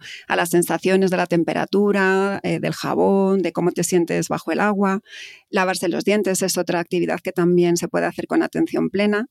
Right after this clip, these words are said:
Y una de mis favoritas es caminar y si puede ser por la naturaleza.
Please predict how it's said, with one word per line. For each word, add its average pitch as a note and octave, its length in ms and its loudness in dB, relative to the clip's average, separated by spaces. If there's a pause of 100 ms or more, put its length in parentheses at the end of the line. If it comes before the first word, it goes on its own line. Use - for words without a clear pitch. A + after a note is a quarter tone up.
(600)
Y G#3+ 280 0
una A3 180 2
de A#3 80 0
mis A#3 180 0
favoritas A3 640 0
es G#3 200 2
caminar G#3 540 2
y G#3+ 120 -2
si F#3 120 -4
puede F#3+ 220 -2
ser G3+ 160 -4
por - 140 -4
la G3 100 2
naturaleza. - 640 -4